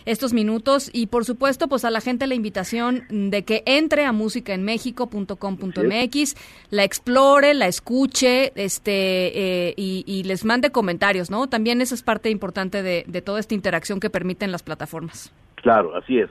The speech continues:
Speaker 2: Y con mucho gusto contestamos, eh, cualquier pregunta, cualquier, este,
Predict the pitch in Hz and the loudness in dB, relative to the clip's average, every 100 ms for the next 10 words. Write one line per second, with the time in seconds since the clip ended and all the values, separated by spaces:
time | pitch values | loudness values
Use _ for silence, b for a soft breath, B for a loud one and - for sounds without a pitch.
0 | - - 110 117 113 127 151 135 135 - | -4 -8 -4 0 0 2 2 2 2 4
1 | 135 131 b b _ 104 95 104 117 113 | 4 2 b b _ -2 -2 0 2 4
2 | 113 101 107 95 85 85 92 85 - 98 | 2 0 0 0 -2 -2 0 -2 2 0
3 | 98 92 87 117 123 127 113 107 98 92 | 2 -2 -2 0 0 4 6 6 4 -2
4 | 85 95 92 92 b b b - 82 - | -4 -2 -2 -2 b b b -14 -14 -12
5 | - 92 | -2 0